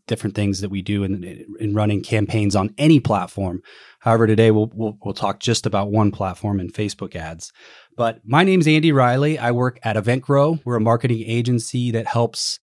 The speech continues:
endurance events grow their participation through ads and social media. We're in San Diego,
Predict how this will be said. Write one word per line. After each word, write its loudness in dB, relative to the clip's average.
endurance 4
events 2
grow 2
their 4
participation -2
through -4
ads -4
and -6
social -2
media. -2
We're 4
in 6
San 4
Diego, 4